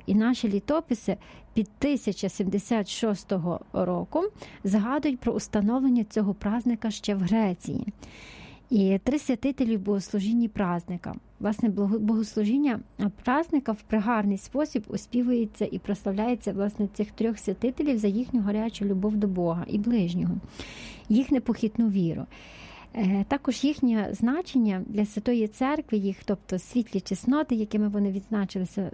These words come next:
найперше про, перед Господом Богом, їхню Божу мудрість та заступництво. Василій — божественний ум. Ми співаємо, власне, це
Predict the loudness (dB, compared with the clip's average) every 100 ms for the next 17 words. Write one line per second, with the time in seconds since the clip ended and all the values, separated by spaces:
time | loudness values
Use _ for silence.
0 | -8 0 0 2 -2 -2 -6 -4 -2 0
1 | -2 -6 -14 -20 -20 -20 -16 -16 -2 2
2 | 4 4 2 0 2 2 4 2 2 2
3 | 2 -2 0 0 0 2 2 4 2 0
4 | -4 -4 -4 -2 -4 -2 -2 -2 -8 -8
5 | -10 -10 -16 -16 -18 -20 -6 -2 0 2
6 | 4 4 0 -4 -2 0 0 -2 0 2
7 | 2 -2 -4 -4 -6 -12 _ 0 0 0
8 | -2 0 2 0 0 -2 -2 -4 -2 -2
9 | -2